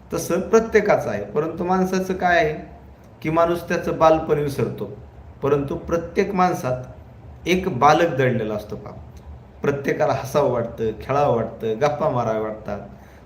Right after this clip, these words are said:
त्याला सगळं एक लाईफ आनंदी जगावीशी वाटते. परंतु लोक काय म्हणतील,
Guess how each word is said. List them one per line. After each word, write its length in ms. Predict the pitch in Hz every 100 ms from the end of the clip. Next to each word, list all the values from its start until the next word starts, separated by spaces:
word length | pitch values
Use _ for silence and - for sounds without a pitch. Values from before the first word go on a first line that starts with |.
| -
त्याला 160 | 202
सगळं 440 | 214 247 233 233 226 226
एक 280 | 185 190 -
लाईफ 240 | 190 190 190 -
आनंदी 320 | 185 208 196
जगावीशी 480 | 156 151 135 123 123
वाटते. 320 | 110 95 -
परंतु 580 | - 151 156 156 160 156 - - -
लोक 280 | 127 160 165
काय 180 | - 135
म्हणतील, 480 | 127 123 123 110